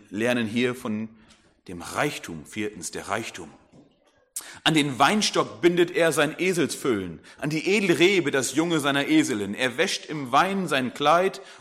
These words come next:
und im Blut der Trauben sein Gewand. Also Jakob spricht hier immer noch von diesem Shiloh und er gebraucht jetzt hier ein Bild für Wohlstand und Freude.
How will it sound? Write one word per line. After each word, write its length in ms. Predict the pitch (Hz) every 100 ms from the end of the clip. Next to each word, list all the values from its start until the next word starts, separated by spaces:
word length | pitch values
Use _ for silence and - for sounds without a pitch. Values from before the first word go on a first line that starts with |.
| -
und 160 | 139
im 180 | 135 123
Blut 440 | 107 165 220 -
der 140 | 170 151
Trauben 500 | - 156 180 165 156
sein 220 | 131 135
Gewand. 440 | 120 95 78 - - _ _ - - _ _ _ _ _ _ _ _ - - - - -
Also 260 | 101 101 95 - _
Jakob 380 | - 143 165 165
spricht 260 | - 175 -
hier 100 | 147
immer 160 | 151
noch 300 | 156 151 - - - -
von 200 | 143 127
diesem 260 | 123 120
Shiloh 680 | 110 - 170 165 185 220 214 - _ _ _ _ _ _ _ _
und 80 | -
er 120 | 143
gebraucht 380 | 156 151 160 180
jetzt 140 | 185 -
hier 160 | 185
ein 200 | 156 131
Bild 260 | 165 175 180
für 300 | - 127 107
Wohlstand 600 | 165 214 208 - 185 175
und 160 | 151
Freude. 580 | 143 - 117 98 87 -